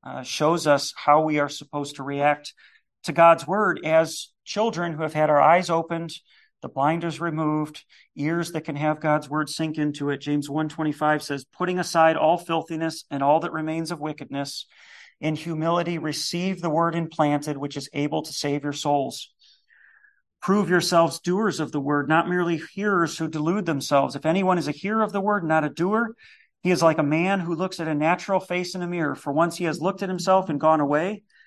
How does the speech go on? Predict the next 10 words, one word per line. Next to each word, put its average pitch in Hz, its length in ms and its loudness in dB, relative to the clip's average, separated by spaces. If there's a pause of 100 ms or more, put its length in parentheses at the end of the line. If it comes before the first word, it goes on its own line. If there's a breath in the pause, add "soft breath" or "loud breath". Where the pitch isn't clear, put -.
(440 soft breath)
he 165 60 -2
has 160 120 -2
immediately 175 520 0
forgotten 156 500 0
what 151 160 -4
kind 156 160 -2
of - 160 -6
person 156 300 -6
he 151 100 -2
was. 143 380 -4